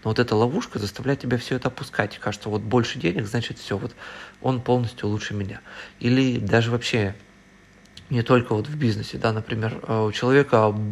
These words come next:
успешный бизнес, но при этом у него нет друзей, он одинокий, у него нет семьи,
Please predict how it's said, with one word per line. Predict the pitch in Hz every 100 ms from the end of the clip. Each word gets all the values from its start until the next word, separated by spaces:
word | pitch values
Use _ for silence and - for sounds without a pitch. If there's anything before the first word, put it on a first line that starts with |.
| 107 - -
успешный | 120 - 131 127 127
бизнес, | 104 107 98 101 - - - - -
но | 117 117
при | 127
этом | 135 131 113 107 104 - - - - - -
у |
него | 127 120 120
нет | 117 101
друзей, | 104 101 110 127 131 120
он | 113 104
одинокий, | 101 104 117 120 107 104
у |
него | 104 101
нет | 107 104 -
семьи, | - 104 98 113 117